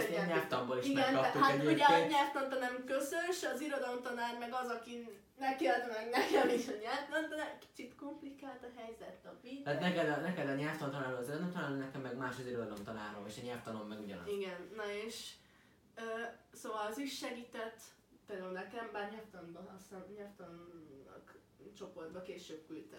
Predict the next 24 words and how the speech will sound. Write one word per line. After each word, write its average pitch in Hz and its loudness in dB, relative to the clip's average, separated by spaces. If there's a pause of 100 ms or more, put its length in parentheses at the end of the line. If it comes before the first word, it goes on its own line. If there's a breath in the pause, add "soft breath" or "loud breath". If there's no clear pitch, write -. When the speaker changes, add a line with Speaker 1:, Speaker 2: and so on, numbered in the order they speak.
(120)
Speaker 2:
be, 320 -4
nem 196 -8
a 165 -2
Speaker 1:
Igen, 165 6
mert 165 4
a 180 2
nyelvtan 190 2
az 139 -2
később 123 -4
is 117 -8
kezdődött, 123 -4
azt 123 -6
ugye, 127 -2
az, 143 -2 (340 loud breath)
az 135 0
első 175 2
héten 135 -2
nem 120 -2
volt 117 -6
nyelvtan, 180 -6
a 143 -6
második 127 -4
héten 110 -8
már 101 -8